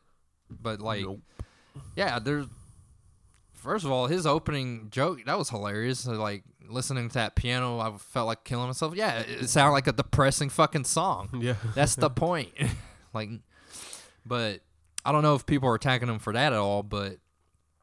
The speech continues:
Speaker 2: No, I don't think so.
Speaker 1: I think it's mainly the, the quick f-, feminists are going nuts. Why is the C I S white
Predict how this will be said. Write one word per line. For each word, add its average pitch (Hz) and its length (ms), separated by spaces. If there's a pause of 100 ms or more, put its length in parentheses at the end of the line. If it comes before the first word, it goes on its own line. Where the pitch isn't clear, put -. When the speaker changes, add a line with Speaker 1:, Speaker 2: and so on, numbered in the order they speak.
(180)
Speaker 2:
No, 107 140
I 82 120
don't 95 160
think 101 200
so. 107 320
Speaker 1:
I 104 60
think 120 260
it's 120 160
mainly 120 320
the, 98 580
the 107 100
quick 120 440
f-, - 260 (100)
feminists 120 460
are 113 60
going 110 320
nuts. 110 400
Why 101 300
is 101 260
the 98 440
C 107 320
I 98 140
S 101 480
white 101 580